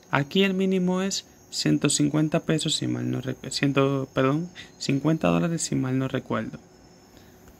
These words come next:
Vamos por aquí, automáticamente aquí abajo nos va a salir un,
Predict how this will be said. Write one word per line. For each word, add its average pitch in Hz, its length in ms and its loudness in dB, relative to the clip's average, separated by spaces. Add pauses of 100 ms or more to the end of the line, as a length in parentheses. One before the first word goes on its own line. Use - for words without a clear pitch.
(520)
Vamos 131 220 0
por 147 180 2
aquí, 214 340 2
automáticamente 202 880 2
aquí 202 160 -2
abajo 151 320 2
nos 135 180 -2
va 151 140 2
a 160 40 2
salir 147 380 0 (540)
un, 208 340 4